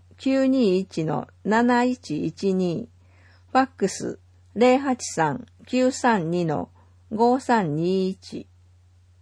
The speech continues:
狩猟免許試験。日時、場所、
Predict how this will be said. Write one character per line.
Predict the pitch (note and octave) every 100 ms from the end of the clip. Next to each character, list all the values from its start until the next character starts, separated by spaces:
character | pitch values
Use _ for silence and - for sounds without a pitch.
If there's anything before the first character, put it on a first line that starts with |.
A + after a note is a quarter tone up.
| _ _ _ _ _ _ _ _ _ _ _ _
狩 | - A#3
猟 | A#3+ C4+ C4+
免 | B3 B3 A#3
許 | A3+
試 | B3 -
験。 | - A#2+ - _ _ _ _ _ _ _ _ _ _
日 | - C#4+ - F3+
時、 | - - -
場 | E3 E3
所、 | - F#3+ -